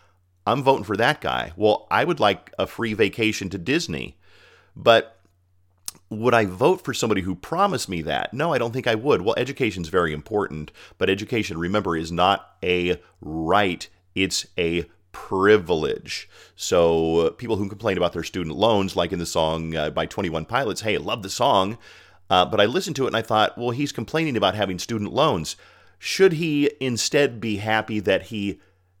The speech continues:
lives in a country, in an environment where you can acquire student loans?" And people will say, "Well, in Germany, there's free schooling and blah, blah, blah." It's like, well, you know, go live in Germany then. I mean,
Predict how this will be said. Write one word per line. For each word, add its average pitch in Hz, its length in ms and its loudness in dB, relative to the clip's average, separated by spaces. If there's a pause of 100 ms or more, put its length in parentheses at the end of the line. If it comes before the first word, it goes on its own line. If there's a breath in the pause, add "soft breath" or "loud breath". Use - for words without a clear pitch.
(200)
lives 107 500 2
in 120 80 0
a 98 80 0
country, 107 440 -4
in 101 100 -4
an 95 80 -2
environment 92 680 0
where 90 560 0 (260)
you 98 200 -6
can 110 160 -4
acquire 123 640 -2
student 85 400 -6
loans?" 62 640 -8 (380 loud breath)
And 95 140 -4
people 95 180 -2
will 92 80 2
say, 104 220 2
"Well, 101 240 4
in 98 120 0
Germany, 151 380 2
there's 104 260 2
free 135 320 -4
schooling 170 560 2
and 92 80 -4
blah, 104 140 4
blah, 104 100 4
blah." 135 240 0
It's 120 140 -2
like, 110 120 0
well, 135 160 -4
you 120 100 -6
know, 143 80 -4
go 135 180 2
live 147 180 0
in 143 120 -4
Germany 165 360 0
then. 80 240 0
I 85 60 -2
mean, 90 340 -4